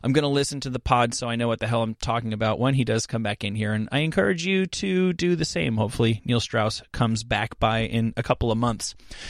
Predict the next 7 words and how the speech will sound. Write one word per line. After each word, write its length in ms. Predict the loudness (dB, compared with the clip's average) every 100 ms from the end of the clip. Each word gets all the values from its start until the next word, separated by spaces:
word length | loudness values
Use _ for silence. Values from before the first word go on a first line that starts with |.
| -14 -16 -20 -20 -20 -4
So 140 | 2
here's 180 | 4 4
the 60 | 4
deal. 220 | 2 2 _ _ -20 _ _ _ -20 -2 4
I 80 | 4
have 160 | 4
had 560 | 2 2 4 4 2